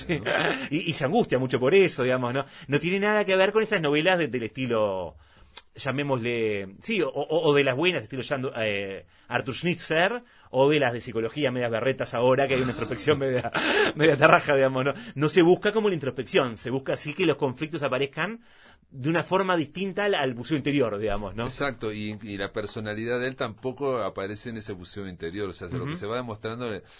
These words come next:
Speaker 2: básicamente que va como, ¿no? Este, pasando, eh, lo, eso, va, va pasando determinados eventos.
Speaker 1: Ah, hay una herencia del cine, pero perdón que te interrumpa
Speaker 2: Sí.
Speaker 1: esto que me dijiste, porque claro, eh, una de las máximas del escritor de guión,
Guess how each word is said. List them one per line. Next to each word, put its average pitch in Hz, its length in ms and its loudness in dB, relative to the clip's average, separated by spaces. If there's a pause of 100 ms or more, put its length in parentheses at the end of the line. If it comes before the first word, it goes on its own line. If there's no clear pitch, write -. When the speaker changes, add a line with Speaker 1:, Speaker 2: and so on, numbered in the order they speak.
(140)
Speaker 2:
básicamente 98 640 -12
que 95 100 -10
va 92 280 -6
como, 71 380 -18 (140)
¿no? 120 260 -16
Este, 78 280 -18
pasando, 87 640 -14 (300)
eh, 67 260 -18
lo, 82 100 -10
eso, 92 460 -8
va, 90 80 -6
va 82 160 -8
pasando 92 400 -10
determinados 85 640 -12 (240)
eventos. 92 680 -6
Speaker 1:
Ah, 165 140 2
hay 180 180 2
una 233 100 0
herencia 220 300 0
del 175 60 0
cine, 214 260 0
pero 147 160 6
perdón 175 160 2
que 190 60 -2
te 180 80 2
interrumpa 175 260 2
Speaker 2:
Sí. 220 60 -4
Speaker 1:
esto 190 80 2
que 160 100 0
me - 0 -
dijiste, 208 240 2
porque 160 200 2
claro, 202 220 6
eh, 135 260 0
una 151 180 2
de 160 60 4
las 135 140 2
máximas 139 400 -2
del 107 120 -4
escritor 147 340 0
de 151 80 2
guión, 147 420 0